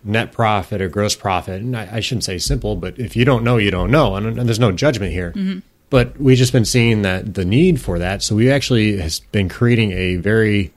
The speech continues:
Speaker 1: it's gonna be a very, a very affordable product that we're gonna be putting out there very soon that you'll be able to understand some of these basic terms. And, you know, you don't have to be an accountant to understand this stuff. It's gonna be very, very
Speaker 2: It's written
Speaker 1: basic.
Speaker 2: in, yes, plain language
Speaker 1: Yes.
Speaker 2: for landscapers,
Speaker 1: Yes.
Speaker 2: and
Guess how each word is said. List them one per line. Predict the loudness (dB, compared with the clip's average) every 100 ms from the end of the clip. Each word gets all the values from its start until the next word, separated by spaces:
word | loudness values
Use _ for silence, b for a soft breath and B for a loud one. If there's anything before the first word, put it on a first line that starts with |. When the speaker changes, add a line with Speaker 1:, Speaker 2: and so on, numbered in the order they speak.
| _ -4
Speaker 1:
it's |
gonna | 2 4
be | 4
a |
very, | 2 2 4 6 4
a |
very | 2 2 0
affordable | 0 0 2 0 -2 -4
product | 0 2 0 -4 -4
that | -4 -4 -8 _ -4
we're | 0 2
gonna | 2
be | 0
putting | 0 2 4
out | 2 0 -2
there | -2 0
very | 0 0
soon | 0 -2 0 -2 -6 _ -12
that | -4 2
you'll | 4 6
be | 6
able | 6 6
to | 4
understand | 4 4 2 0 0 0
some | -2
of |
these | -2
basic | 0 0 0 -4 -6
terms. | -2 0 0 -2
And, | -4 -4
you | 0
know, | 0 0
you | 0
don't | 2
have | 4
to |
be | 4
an | 4
accountant | 4 0 0
to | -2
understand | -2 -2 -4 -4
this | -6
stuff. | -6 -8
It's | -8 -6
gonna | -4
be | -4
very, | -2 0 2 2
very | 0 0 -2
Speaker 2:
It's | -2
written | 0 2 2 0
Speaker 1:
basic. | -2
Speaker 2:
in, | -2 -2 -2
yes, | -2 -4 -4
plain | -2 0 0
language | 2 2 2 0
Speaker 1:
Yes. | -2
Speaker 2:
for | -2 0
landscapers, | 0 -2 -2 -4 -2 -2 -2 -2
Speaker 1:
Yes. | -4
Speaker 2:
and | -4 -4 -6